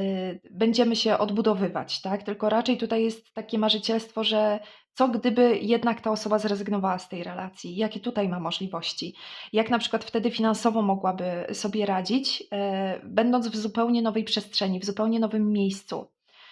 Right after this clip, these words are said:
Tutaj jest dużo tego typu właśnie przemyśleń. Natomiast ja nie bardzo tutaj czuję taką energię, że ktoś chce coś odbudować. Ktoś ma bardzo, mm, tutaj jakieś silne wartości,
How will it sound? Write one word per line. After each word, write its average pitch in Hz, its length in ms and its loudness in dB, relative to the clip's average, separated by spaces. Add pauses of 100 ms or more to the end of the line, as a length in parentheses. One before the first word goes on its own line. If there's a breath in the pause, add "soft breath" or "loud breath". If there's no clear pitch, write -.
(140 loud breath)
Tutaj 240 220 2
jest 226 180 -2
dużo 214 200 -2
tego 202 200 -4
typu 196 280 -8
właśnie 190 300 -2
przemyśleń. 190 460 -2
Natomiast 220 300 -4 (600 loud breath)
ja 262 160 4
nie 330 120 2
bardzo 247 300 4
tutaj 208 480 -4
czuję 220 300 2
taką 202 280 0
energię, 208 500 2
że 208 520 4
ktoś - 300 0
chce - 220 -2
coś 226 200 -4
odbudować. 190 880 -2 (180 soft breath)
Ktoś - 220 -4
ma 226 100 4
bardzo, 226 600 8
mm, 202 360 0
tutaj 220 220 -4
jakieś 214 200 0
silne 285 420 4
wartości, 190 840 0